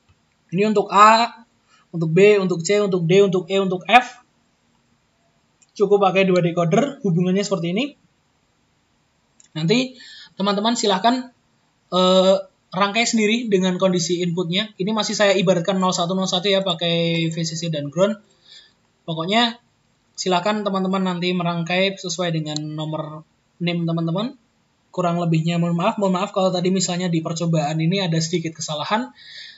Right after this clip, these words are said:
tapi alhamdulillah sudah benar, mohon maaf. Jadi mungkin cukup sekian. Akhir kata, terhormatlah bagi yang berprestasi dan berprestasilah dan tetap menjaga kehormatan.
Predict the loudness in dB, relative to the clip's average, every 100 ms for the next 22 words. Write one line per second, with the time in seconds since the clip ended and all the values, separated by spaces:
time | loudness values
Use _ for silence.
0 | _ -6 -2 -2 -2 -2 -2 -4 -2 -2
1 | -2 -4 -2 -2 -6 -8 _ _ _ _
2 | -2 2 4 4 4 2 2 0 -4 -6
3 | -4 -2 -4 -4 -4 -4 -4 -4 2 4
4 | 4 0 -8 _ _ _ _ _ _ _
5 | _ _ _ _ -8 -2 0 2 2 0
6 | -2 -2 -2 0 0 0 2 2 2 0
7 | 0 -2 -4 -4 -4 -4 -2 0 0 -2
8 | -4 -6 -6 -6 -4 -4 -8 -14 -14 -16
9 | -16 -16 -16 -16 -18 -20 -20 -6 -2 -2
10 | -4